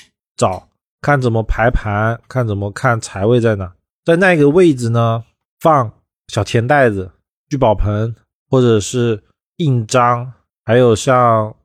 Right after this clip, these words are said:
三足鼎立，一些象意比较好，有升职加薪象意的吉祥物，就能够对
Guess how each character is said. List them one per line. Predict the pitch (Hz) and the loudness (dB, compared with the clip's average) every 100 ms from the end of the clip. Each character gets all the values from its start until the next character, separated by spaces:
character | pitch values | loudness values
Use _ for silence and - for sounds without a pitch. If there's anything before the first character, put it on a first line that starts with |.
| - | -10
三 | - 139 | -2 0
足 | 127 120 | 0 -4
鼎 | 120 101 98 | -4 -8 -4
立， | 127 104 92 _ _ _ | -4 -6 -10 _ _ _
一 | 147 | -8
些 | 123 135 | 0 2
象 | 135 - 208 143 131 | 0 -2 0 0 -2
意 | 135 117 | -4 -6
比 | 101 | -6
较 | 95 107 | -2 -4
好， | - 101 107 | -4 -12 -8
有 | 101 | -8
升 | 95 - 139 139 | -6 -2 -2 -2
职 | 110 107 | -6 -6
加 | 110 113 | -2 -2
薪 | 113 117 | -2 -4
象 | - 123 | -2 -2
意 | 117 | -2
的 | 107 98 | -2 -2
吉 | - | -4
祥 | 101 107 101 | -10 -8 -8
物， | 110 95 _ _ _ | -10 -12 _ _ _
就 | - 147 117 | 0 2 2
能 | 107 104 110 | -2 -4 -4
够 | 127 127 110 | 0 2 0
对 | 104 135 120 98 | -2 -2 -2 -4